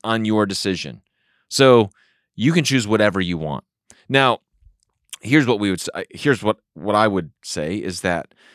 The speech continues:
I believe the biblical perspective is compatibilism, um,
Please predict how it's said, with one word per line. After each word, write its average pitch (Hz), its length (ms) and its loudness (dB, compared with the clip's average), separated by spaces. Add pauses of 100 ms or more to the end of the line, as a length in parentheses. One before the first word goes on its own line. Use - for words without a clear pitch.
(360)
I 120 140 0
believe 110 180 -2
the 92 80 -4
biblical 98 1040 -2 (480)
perspective 90 580 -6
is 85 120 -6
compatibilism, 80 920 -8 (600)
um, 87 440 -2